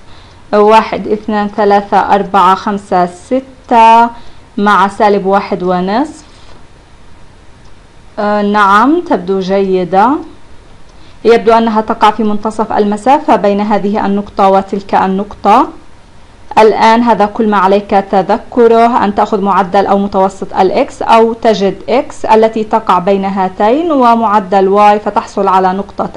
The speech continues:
المنتصف. وما سأوضحه لكم الآن موجود في الكتاب المدرسي. إذا كان لدي النقطة إكس واحد واي واحد،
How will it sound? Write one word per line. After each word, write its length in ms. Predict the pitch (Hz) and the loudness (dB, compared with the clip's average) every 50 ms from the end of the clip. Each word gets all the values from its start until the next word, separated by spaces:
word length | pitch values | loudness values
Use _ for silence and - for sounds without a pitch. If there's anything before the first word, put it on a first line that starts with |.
| - | -6
المنتصف. 760 | 190 190 185 180 180 175 175 - 240 247 - 262 254 262 262 262 - - - - - - - - - - | -4 -4 -4 -4 -6 -6 -4 -4 -4 -2 2 2 2 2 2 0 -6 -18 -20 -20 -20 -20 -20 -14 -4 0
وما 200 | 240 247 247 247 | 2 2 2 2
سأوضحه 720 | 247 262 269 226 226 233 196 233 233 - - 226 220 214 | 0 0 2 2 2 2 2 -2 -4 -4 -2 0 0 2
لكم 300 | 220 220 - 220 208 202 | 2 0 0 -2 -4 -4
الآن 460 | 196 - - - 214 214 220 214 214 | -4 -4 -2 0 0 2 2 0 0
موجود 340 | 208 202 202 190 208 214 208 | -2 -2 -2 -4 -4 -6 -6
في 60 | - | -8
الكتاب 480 | 202 202 - 202 - - 202 196 196 - | -10 -10 -10 -8 -2 0 0 0 2 2
المدرسي. 1040 | 190 185 185 185 196 226 226 - - 226 254 247 247 - - 254 254 254 262 269 262 - - - - - - | 0 0 0 0 0 -2 -2 -2 0 0 0 0 -2 -4 -4 -2 0 0 -2 -2 -4 -8 -18 -20 -20 -6 -2
إذا 240 | 202 208 180 220 214 | 0 2 4 2 2
كان 380 | 214 - 247 233 220 214 214 202 | 0 2 2 2 2 2 2 2
لدي 500 | 202 180 180 208 208 202 208 196 175 - | 2 2 2 2 2 2 2 2 2 2
النقطة 380 | 202 202 208 208 - - 202 | 0 -2 -4 -4 -2 0 0
إكس 360 | 190 - 208 208 - - - 208 | 0 0 -2 -6 -8 -8 -4 0
واحد 460 | 202 196 202 196 - 202 185 170 180 | 0 0 0 0 -2 -4 -4 -2 -2
واي 360 | 185 196 190 190 185 180 180 | 0 2 4 4 4 2 0
واحد، 920 | 175 170 185 202 226 254 254 - - - 233 226 226 226 226 220 202 202 | 0 0 2 4 4 4 2 0 -2 0 2 2 4 4 2 0 -2 -6